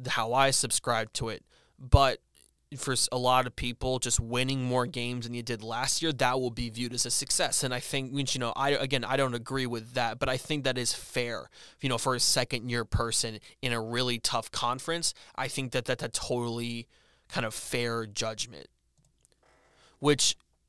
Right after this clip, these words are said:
implies to a certain extent, if you just look at the records last year and the numbers last year and all the standings, is another way of saying just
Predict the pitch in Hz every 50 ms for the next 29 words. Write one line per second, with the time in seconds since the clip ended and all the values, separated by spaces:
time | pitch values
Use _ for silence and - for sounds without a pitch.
0 | _ _ - 139 135 131 117 - - - 151 151 156 156 151 147 143 123 - -
1 | - 135 123 - - - 139 131 117 127 123 120 - - - - 127 123 123 -
2 | - 127 - 123 113 117 110 - 120 123 120 - 120 110 - 113 113 113 113 -
3 | - 113 107 - 120 123 120 117 117 - - - - 156 156 156 156 147 127 123
4 | 117 117 117 117 117 117 117 110 117 120 117 117 117 - - - 131 131 127 123
5 | 120 113 110 101 107 - - - 139 139 139 131 123 120 113 - - - - _
6 | _ _ _ _ _ _ _ _ _ _ _ _ _ _ _ _ _ _ _ -
7 | 147 131 - 143 139 139 151 165 170 156 156 151 139 123 135 135 131 127 113 -
8 | - - 139 127 127 123 120 120 110 - 127 113 - -